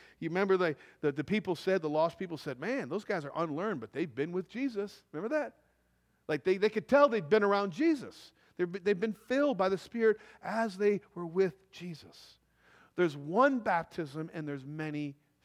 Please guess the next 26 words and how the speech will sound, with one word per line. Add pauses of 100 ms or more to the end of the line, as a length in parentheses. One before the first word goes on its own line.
(100)
fillings. (920)
Are (420)
you (420)
being (260)
deflated (640)
or
being (140)
filled? (1200)
How
do
you
need
to
respond
to
this
message?
How
do
you
need
to
respond
to
this
message?